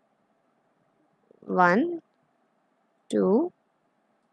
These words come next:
ത്രീ, ഫോർ,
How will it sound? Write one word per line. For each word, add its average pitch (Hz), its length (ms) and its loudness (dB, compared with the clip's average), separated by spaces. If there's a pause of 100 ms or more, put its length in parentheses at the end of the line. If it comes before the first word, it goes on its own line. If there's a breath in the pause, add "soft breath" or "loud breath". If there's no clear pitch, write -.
(920)
ത്രീ, 190 420 0 (2250)
ഫോർ, 175 360 0